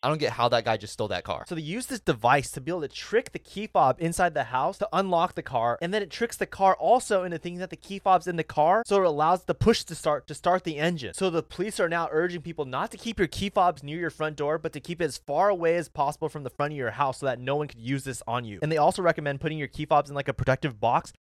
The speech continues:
Speaker 2: that blocks out any signals coming near it.
Speaker 1: Dude, that is crazy. And that's crazy scary.
Speaker 2: No one needs to break into your house.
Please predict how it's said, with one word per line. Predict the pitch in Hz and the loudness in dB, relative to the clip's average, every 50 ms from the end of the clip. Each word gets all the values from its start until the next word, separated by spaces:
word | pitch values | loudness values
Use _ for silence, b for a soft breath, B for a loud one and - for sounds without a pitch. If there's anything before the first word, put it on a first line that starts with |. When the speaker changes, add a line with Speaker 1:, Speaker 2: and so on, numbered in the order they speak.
| - - | 0 6
Speaker 2:
that | - 143 123 | 6 6 8
blocks | - 123 135 143 160 - - | 8 6 6 6 6 6 4
out | 175 151 - | 2 2 2
any | 165 165 147 | 0 -2 -2
signals | - - 170 156 147 151 143 127 - | -2 0 -2 -2 0 0 -2 -2 -2
coming | - 156 151 143 135 | -2 -2 -2 0 0
near | 127 131 139 139 123 | 4 6 6 6 6
it. | 107 - | 4 0
Speaker 1:
Dude, | 110 92 - - | -4 -10 -8 -4
that | 107 110 135 | -2 -2 0
is | 143 127 - - | -2 -4 -8 -6
crazy. | - - - - 120 117 110 104 98 85 - - - - | -2 0 0 0 0 -2 -2 -2 -6 -10 -14 -14 -6 -2
And | 143 165 180 180 160 | 0 0 0 2 2
that's | 151 135 135 - - - | 2 2 0 0 -8 -10
crazy | - - - 156 147 139 127 113 110 | -4 2 4 4 4 4 2 -4 -8
scary. | - - - - 131 127 113 95 - - 131 | -10 -8 -2 0 2 2 2 0 -2 -6 -8
Speaker 2:
No | 131 127 135 | -4 -2 -2
one | 147 160 | 0 -2
needs | 165 170 160 | -2 -4 -8
to | 160 139 | -8 -6
break | 143 143 139 160 | -4 -6 -6 -6
into | 160 160 | -8 -8
your | 165 156 156 | -6 -6 -4
house. | 151 143 139 143 147 - - - | -4 -4 -6 -6 -8 -10 -16 -20